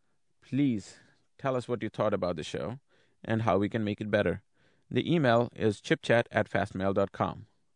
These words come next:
Also, if you like the show,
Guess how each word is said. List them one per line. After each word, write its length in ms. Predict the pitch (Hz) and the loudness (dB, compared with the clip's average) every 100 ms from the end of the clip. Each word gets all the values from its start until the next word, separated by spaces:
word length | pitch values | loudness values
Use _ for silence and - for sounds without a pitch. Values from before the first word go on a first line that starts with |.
| _ _ _ _ _ - | _ _ _ _ _ -4
Also, 520 | 107 120 76 - 135 - - | -2 -2 -6 -6 -8 -12 -12
if 160 | 98 | -8
you 60 | 98 | -4
like 280 | 92 120 - | 2 2 0
the 100 | 107 | -4
show, 320 | - 104 | 0 0